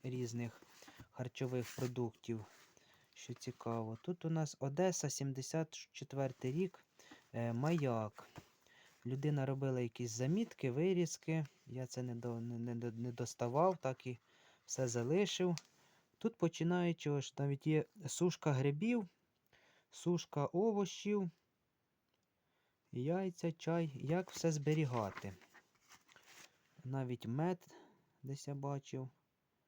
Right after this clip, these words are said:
як яблука, груші, мука. Цікаво. Молочних продуктів,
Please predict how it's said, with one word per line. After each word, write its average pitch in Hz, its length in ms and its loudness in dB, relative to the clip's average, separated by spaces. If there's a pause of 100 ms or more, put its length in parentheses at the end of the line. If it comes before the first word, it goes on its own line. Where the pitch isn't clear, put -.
(800)
як 131 340 -4
яблука, 165 600 0
груші, 170 640 -2 (1500)
мука. 165 640 -4 (1300)
Цікаво. 104 720 -6 (600)
Молочних 143 640 0
продуктів, 156 800 -4